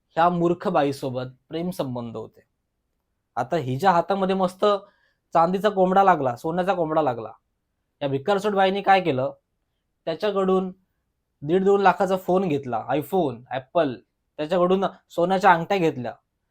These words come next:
त्याच्याकडून पैसे घेतले, त्याच्याशी गोडगोड बोलली, जेवढं होईल तेवढं त्याच्याशी गोडगोड बोलली. आणि मग नंतर एवढंच नव्हे तर एकवीस तारखेला, एकवीस जानेवारी दोन हजार पंचवीस ला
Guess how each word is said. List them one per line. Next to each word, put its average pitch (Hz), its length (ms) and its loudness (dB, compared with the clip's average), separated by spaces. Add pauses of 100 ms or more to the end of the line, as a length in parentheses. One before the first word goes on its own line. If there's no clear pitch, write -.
(180)
त्याच्याकडून 185 460 -2
पैसे 180 380 0
घेतले, 131 420 -6 (880)
त्याच्याशी 175 300 -6
गोडगोड 185 360 4
बोलली, 175 340 0
जेवढं 196 300 4
होईल 196 600 2
तेवढं 190 440 2 (880)
त्याच्याशी 175 340 -4
गोडगोड 208 400 4
बोलली. 131 520 -2 (1000)
आणि 147 180 -4
मग 170 160 -2
नंतर 170 380 0
एवढंच 185 520 0
नव्हे 208 220 2
तर 208 240 -2 (540)
एकवीस 233 520 0
तारखेला, 151 540 2
एकवीस 180 420 -4
जानेवारी 180 460 0
दोन 170 260 -4
हजार 170 300 0
पंचवीस 185 600 -2
ला 131 240 2